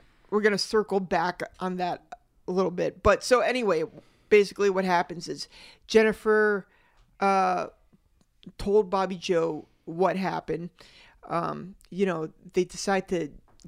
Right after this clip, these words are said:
get out of there, get out of Bob's life. Um, you know,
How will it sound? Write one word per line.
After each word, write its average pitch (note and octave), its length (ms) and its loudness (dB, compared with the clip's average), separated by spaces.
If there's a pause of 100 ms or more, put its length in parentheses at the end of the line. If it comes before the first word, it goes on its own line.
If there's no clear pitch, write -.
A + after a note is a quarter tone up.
(160)
get G3 200 6
out E3+ 240 0
of F3+ 120 -4
there, F3+ 340 -4 (720)
get F3+ 160 2
out F#3+ 180 2
of F3+ 160 -6
Bob's E3+ 460 -2
life. D3 500 -8 (840)
Um, G3+ 600 2 (100)
you F#3+ 140 -2
know, G3 220 0